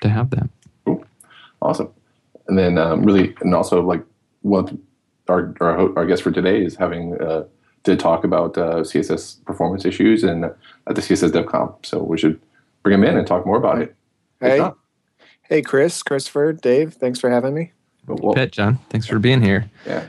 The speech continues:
Speaker 1: Um,
Speaker 3: No problem.
Speaker 1: maybe you could, uh, just start by introducing yourself, like, you know, what your background is, how you, how you
Speaker 3: Sure.
Speaker 1: got into the industry, and, and what you're working on now.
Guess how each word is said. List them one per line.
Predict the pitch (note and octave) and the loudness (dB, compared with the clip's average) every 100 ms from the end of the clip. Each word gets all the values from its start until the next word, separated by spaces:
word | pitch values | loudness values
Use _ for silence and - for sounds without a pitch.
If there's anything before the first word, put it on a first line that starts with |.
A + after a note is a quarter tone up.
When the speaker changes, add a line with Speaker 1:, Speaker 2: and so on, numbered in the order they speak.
| - | -4
Speaker 1:
Um, | A#2+ A#2 B2+ | -2 -2 -4
Speaker 3:
No | B2+ | -8
problem. | C3+ | 0
Speaker 1:
maybe | C3 D3+ D#3 | 2 4 6
you | D3+ | 4
could, | D#3 C#3 | 4 2
uh, | B2+ A#2 | 4 2
just | A#2 A#2 - _ _ - | 0 -2 -6 _ _ -20
start | - - A2 | -8 -4 -2
by | G2+ | -2
introducing | G2+ G#2+ - - G2 G#2 C3+ | -6 -8 -14 -10 -6 -4 -4
yourself, | A2 G2+ G#2+ G#2+ | -4 -2 -4 -2
like, | G#2 G2+ G#2+ | -2 -2 0
you | |
know, | G2 G2 | 0 0
what | G2 | 0
your | G2 | -2
background | G2 F#2 - A2 G#2+ | -2 -2 -2 -2 2
is, | A2 G#2 G#2 | 4 4 2
how | - G2+ | -2 -2
you, | G2 | 0
how | G2 | -4
you | |
Speaker 3:
Sure. | - G#2+ G2 | -2 0 0
Speaker 1:
got | F#2 F#2+ | 0 -2
into | G2+ G2+ | 0 -4
the | F#2+ | -2
industry, | G#2 G2+ - A2 G2+ | 0 0 0 2 4
and, | F#2+ F#2+ - | 2 0 -2
and | G2 G2 | -2 0
what | G2 | 0
you're | G2 | 2
working | F#2+ G#2 G#2 | 0 0 0
on | F2+ | 0
now. | F#2 F#2 | 0 -2